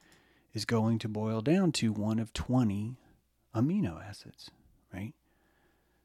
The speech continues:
That's it. I was gonna try and find that, but I think it'll start playing a video.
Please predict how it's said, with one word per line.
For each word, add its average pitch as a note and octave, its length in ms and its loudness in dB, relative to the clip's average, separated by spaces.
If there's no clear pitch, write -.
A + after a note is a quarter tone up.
That's B2 220 -4
it. B2 300 0
I G#2 60 -4
was - 100 -8
gonna G2 160 -4
try F#2+ 180 -6
and G2 100 -4
find G2 240 -6
that, F2+ 160 -14
but G2+ 120 -10
I F#2+ 80 -8
think G2 200 -10
it'll F#2 120 -12
start - 260 -12
playing F#2+ 240 -10
a F2+ 40 -14
video. F#2+ 400 -16